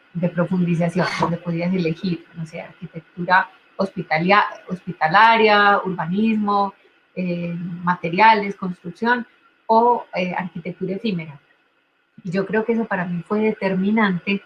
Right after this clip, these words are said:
Además, mi profesor era Tabo Bernal, que es una persona que estaba súper relacionada con el mundo de la danza. Entonces, creo que, que fue para mí, pues, como mi maestro que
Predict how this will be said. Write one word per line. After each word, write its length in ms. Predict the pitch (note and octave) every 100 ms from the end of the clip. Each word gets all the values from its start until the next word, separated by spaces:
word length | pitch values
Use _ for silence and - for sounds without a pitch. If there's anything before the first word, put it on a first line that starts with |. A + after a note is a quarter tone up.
| _ _ -
Además, 300 | F#3+ F#3+ F#3+
mi 120 | G#3
profesor 580 | G#3 G3 F#3 F#3 F#3 F3+ -
era 540 | G3+ G3+ G#3 G3+ G3 G3
Tabo 260 | F#3 F3
Bernal, 560 | F3+ G3+ G#3+ G3+ G3+ G#3+ _ _ _ _ -
que 420 | G3 F#3 F3+ F3+
es 80 | F3
una 180 | G#3 G#3+
persona 360 | G3 F3+ F#3
que 80 | G3+
estaba 280 | G3+ F3+ G3
súper 400 | - B3 G3+ G3
relacionada 560 | F#3 F3+ F3+ F#3 F3 -
con 160 | G#3 F3+
el 80 |
mundo 280 | F3 E3+ F3+
de 100 | G#3
la 160 | F3+ F#3+
danza. 440 | G3+ F3 F3 F#3+ - _ _ -
Entonces, 520 | G3+ F#3 F#3+ F3+ G3 -
creo 240 | A3+ A3
que, 300 | - G3+ F#3+ -
que 380 | F#3+ F3+ F3+ F3 - _ _ _
fue 180 | A3 G#3
para 240 | A#3 A#3+
mí, 140 | G#3 G3
pues, 180 | A#3
como 240 | - A#3 G#3
mi 100 | F#3
maestro 680 | F3+ F#3 F#3 F#3 - A3+ A3
que 440 | G#3 F#3+ F3 E3+